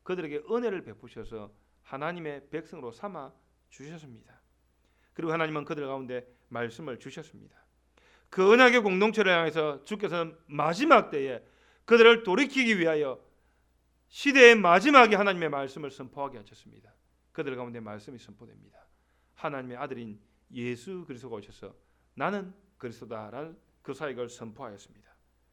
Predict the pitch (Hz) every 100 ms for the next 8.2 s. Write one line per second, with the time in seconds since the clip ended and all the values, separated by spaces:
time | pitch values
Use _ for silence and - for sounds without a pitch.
0 | _ _ _ _ 151 139 139 127 110 107
1 | 101 101 _ - 143 135 139 127 143 156
2 | 226 156 110 101 - _ _ - 147 135
3 | 131 131 143 214 170 139 123 120 120 135
4 | - 127 101 98 127 101 - 110 104 _
5 | _ _ _ _ 127 123 120 120 120 117
6 | _ _ _ 156 143 180 208 175 135 135
7 | 131 123 - _ _ - 120 131 127 123
8 | 120 120